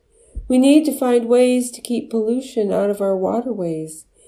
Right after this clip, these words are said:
so fish and other water creatures can live and thrive. Pollution-free waters will also provide the safe drinking water we all need.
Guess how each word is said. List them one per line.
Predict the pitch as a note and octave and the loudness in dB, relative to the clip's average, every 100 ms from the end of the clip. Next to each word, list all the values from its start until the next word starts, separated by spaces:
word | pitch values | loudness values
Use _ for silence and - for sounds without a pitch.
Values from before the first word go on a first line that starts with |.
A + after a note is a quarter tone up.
| _ _ | _ _
so | - A#3 | -2 0
fish | A3 - B3+ C4+ - | 0 2 2 2 -2
and | G#3 - - | -4 -4 -2
other | A3+ A3 | 0 0
water | F3+ F#3+ A3+ B3 | 0 -2 -2 -4
creatures | A3 - F3 E3+ - D#3+ - - | -6 -8 -10 -8 -10 -12 -14 -12
can | G3+ F3+ F#3 | -8 -6 0
live | A3+ G3 D3+ D3+ - | 0 0 -4 -10 -14
and | - E3 E3 - | -10 -10 -12 -12
thrive. | F#3+ G#3 D#3+ D#3 - E3+ _ _ _ _ _ _ _ _ _ _ _ - - - _ _ _ _ _ | -10 -10 -10 -12 -14 -20 _ _ _ _ _ _ _ _ _ _ _ -20 -20 -20 _ _ _ _ _
Pollution-free | - F#3+ F#3 A3 G#3+ - F3+ F3 - G#3 G3+ | -12 -4 0 0 -2 -4 -4 -4 -4 0 0
waters | F3+ F3+ F#3 G3+ E3+ D#3 D#3+ _ _ _ - - | 0 -2 -2 -2 -4 -6 -10 _ _ _ -16 -2
will | E3+ | 0
also | - G#3+ A#3+ - G#3+ | 4 2 2 -2 -6
provide | G3 F3+ F#3+ F#3+ F#3+ | -4 -4 -2 0 -2
the | F#3+ | -6
safe | - G3+ G3+ - | -4 -4 -4 -4
drinking | G#3+ A#3 A3+ F#3 | -4 -4 -4 -4
water | F3 E3+ F3 | -4 -4 -4
we | F3 G3 - | -4 -6 -8
all | F3+ G3 A3 | -8 -8 -8
need. | F#3+ D3 D3 D3 | -10 -10 -12 -16